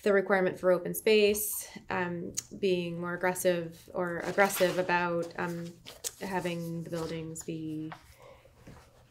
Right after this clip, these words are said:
green building and L I D and efficient and electric.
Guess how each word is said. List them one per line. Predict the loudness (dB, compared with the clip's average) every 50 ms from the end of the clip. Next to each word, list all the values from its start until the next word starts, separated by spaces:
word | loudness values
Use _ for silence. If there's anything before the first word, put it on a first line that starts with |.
| _ _ _ -20 _ _ _ _ _ -20 -20 -20 _ -20 -20 -20 _ _ _ -20 -20 -20 -20 _ _ -20 _ -20 _ _
green | 0 4 4 4 4 6
building | 4 4 4 4 2 0 -2 -2 -2 -4 -4 -4 -4 -6 -6 -6
and | -6 -4 -4 -4 -4 -4 -4
L | -4 -4 -4
I | -4 -4 -4
D | -4 -2 -2 -2 -2 -2 -4 -6 -6 -6
and | -6 -6 -6 -6
efficient | -8 -6 -4 -4 -4 -2 -2 -2 -2 -2 -2 -4
and | -4 -6 -4
electric. | -4 -4 -4 -4 -4 -6 -6 -4 -4 -4 -4 -6